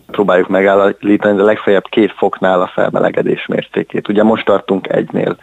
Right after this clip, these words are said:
és ahogy mondtam, ezek átlagok. Ez a másfél fok, ez lehet mondani, hogy egy arbitráris szám, tehát hogy hasraütésszerűen jött ki.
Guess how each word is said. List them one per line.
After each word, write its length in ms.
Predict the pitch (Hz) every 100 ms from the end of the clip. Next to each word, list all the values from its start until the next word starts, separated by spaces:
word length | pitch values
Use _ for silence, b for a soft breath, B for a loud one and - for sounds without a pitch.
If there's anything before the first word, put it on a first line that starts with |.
| B B _ _ -
és 140 | 101
ahogy 160 | 110 104
mondtam, 320 | 101 95 92
ezek 260 | 92 92 -
átlagok. 560 | 92 95 - 98 - - B B B B -
Ez 120 | 120
a 100 | 131
másfél 420 | 175 180 - 120
fok, 260 | - 135 131
ez 140 | 123 - -
lehet 280 | 135 120
mondani, 280 | 113 110 107
hogy 140 | 104 101
egy 120 | 98
arbitráris 680 | 101 95 92 - 92 98 95 -
szám, 280 | 90 92 123 _ B B B
tehát 220 | - 98
hogy 120 | - -
hasraütésszerűen 1040 | 104 - 98 92 - 95 - 95 95 98
jött 280 | 98 95 -
ki. 220 | 120